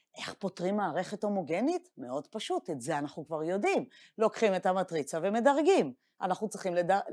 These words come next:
לדרג את, את המטריצת מקדמים, שזו המטריצה הנתונה. בואו נדרג. שוב, הנה המטריצה, הנה הבסיס, ואנחנו מדרגים. אחד, אחד, אחד, אפס, שתיים מינוס אחד,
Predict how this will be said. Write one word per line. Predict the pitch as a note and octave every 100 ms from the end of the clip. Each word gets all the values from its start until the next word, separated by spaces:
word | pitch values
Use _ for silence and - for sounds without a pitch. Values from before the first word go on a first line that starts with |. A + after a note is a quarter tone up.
| G3
לדרג | G#3 F#3+ F#3+ D#3+ C#3
את, | D#3 G3+ F#3+
את | G#3
המטריצת | G3+ G#3+ F3+ D#3+ F3 F3+
מקדמים, | F3+ A3+ D4 C#4 - _
שזו | - G3+ F3+
המטריצה | F#3+ G3 D3 D3+ G3+
הנתונה. | G#3 A#3 C#4 B3+ A#3+ _ _ -
בואו | D4 B3
נדרג. | E3+ B2+ A#2+ F3 D#4 C4+ _ _ _ _ _ -
שוב, | C#4 G#3
הנה | F#3 D#3+
המטריצה, | C#3 C3+ B3 C#4 B3+
הנה | F#3 E3
הבסיס, | C3+ C3 - E4+ F4+ - _ _ -
ואנחנו | D#3+ B3 - D#3+ D3 -
מדרגים. | G3 G#3+ A3 D3 - - _ _ -
אחד, | - G#3+ F3+
אחד, | - D3 C3
אחד, | - G#3+ C#4 C#4+ _ _ _ _ _ _ _ _ _ A#3+
אפס, | A3+ F3
שתיים | - F#3+ E3 D3+
מינוס | C3+ -
אחד, | D#3 A#3